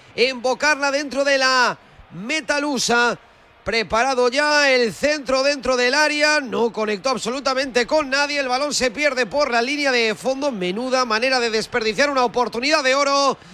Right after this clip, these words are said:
Será saque de puerta, minuto noventa y dos y medio, llegaremos hasta el noventa y cuatro,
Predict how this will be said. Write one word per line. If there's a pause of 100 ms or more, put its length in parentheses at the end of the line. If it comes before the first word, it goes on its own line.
(200)
Será
saque
de
puerta,
minuto
noventa
y
dos
y
medio,
llegaremos
hasta
el
noventa
y
cuatro,